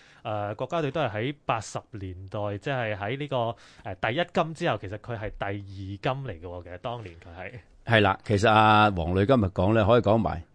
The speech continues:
Speaker 2: 如果二零二零年嘅東京奧運出年係繼續真係做到呢，
Speaker 1: 嗯。
Speaker 2: 佢都會係排第二位奪金嘅希望。
Speaker 1: 嗯。
Speaker 2: 八四年如果唔係許海峰第一槍中咗呢，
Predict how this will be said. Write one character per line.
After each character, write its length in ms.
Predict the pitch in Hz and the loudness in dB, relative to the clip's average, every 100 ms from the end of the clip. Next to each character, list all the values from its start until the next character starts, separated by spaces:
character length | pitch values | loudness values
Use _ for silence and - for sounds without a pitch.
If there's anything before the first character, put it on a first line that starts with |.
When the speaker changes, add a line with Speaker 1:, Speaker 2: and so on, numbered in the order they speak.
| _ | _
Speaker 2:
如 180 | - 107 | 2 6
果 120 | 120 | 6
二 40 | 208 | 6
零 220 | 143 104 | 6 6
二 260 | 87 95 104 | 4 4 4
零 200 | 92 82 | 2 0
年 120 | 82 | 0
嘅 100 | 104 - _ - | 0 -2 _ 2
東 280 | 160 160 | 4 4
京 280 | 151 143 147 | 6 6 6
奧 180 | 107 101 | 6 4
運 220 | 90 80 80 | 4 -2 -2
出 160 | - | 0
年 180 | 139 110 | 2 2
係 180 | 120 85 | 2 0
繼 260 | 95 90 82 | 0 -4 -4
續 80 | 85 | 0
真 160 | 143 135 | 4 4
係 120 | 95 | 2
做 200 | 90 85 | -2 -2
到 180 | 87 95 | 0 2
呢， 180 | 98 98 | 0 -2
Speaker 1:
嗯。 160 | 160 120 - - _ _ _ _ _ - | -10 -14 -20 -20 _ _ _ _ _ 2
Speaker 2:
佢 220 | 117 135 | 6 8
都 160 | 190 147 | 8 8
會 100 | 107 | 8
係 180 | 98 85 | 6 2
排 300 | - 82 82 | 0 -2 0
第 80 | |
二 380 | 90 87 85 87 | 0 0 0 0
位 260 | 82 82 78 - | 0 -2 -2 -4
奪 120 | 98 | -4
金 380 | - - 117 107 | 0 2 4 4
嘅 100 | 85 | 2
希 120 | 101 | 0
望。 180 | 95 76 - - | 0 -6 -12 -16
Speaker 1:
嗯。 280 | 113 - - | -14 -6 2
Speaker 2:
八 140 | 156 | 4
四 200 | - 156 | 8 8
年 160 | 131 95 | 8 4
如 140 | 95 | 4
果 100 | 101 | 4
唔 100 | 175 | 4
係 320 | 123 95 80 107 | 4 2 4 4
許 60 | |
海 180 | 123 110 | 8 6
峰 200 | 110 131 | 6 2
第 80 | 98 | 4
一 60 | 107 | 4
槍 280 | 117 120 110 | 4 4 4
中 220 | 95 90 | 2 2
咗 140 | 90 | 0
呢， 180 | 92 95 | -2 -4